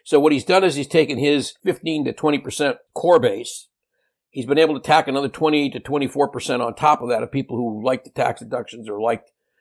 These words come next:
this or like that, uh, packing the courts, whatever. But when you get to the end of that, that's only forty percent. And what we're seeing is a weakness in, in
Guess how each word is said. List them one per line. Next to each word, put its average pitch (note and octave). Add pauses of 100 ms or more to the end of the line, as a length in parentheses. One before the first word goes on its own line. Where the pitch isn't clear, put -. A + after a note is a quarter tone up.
(120)
this A#2
or A#2+
like A2
that, G#2+
uh, G#2+ (960)
packing A#2
the G#2
courts, -
whatever. G2+ (460)
But D#3+
when G3
you G#3
get F3
to -
the F#3+
end A3+
of G#3+
that, F3
that's -
only G#3+
forty E3+
percent. C3 (600)
And D3
what D#3+
we're C#3+
seeing A#3
is C3+
a D3
weakness D3+
in, C3
in C3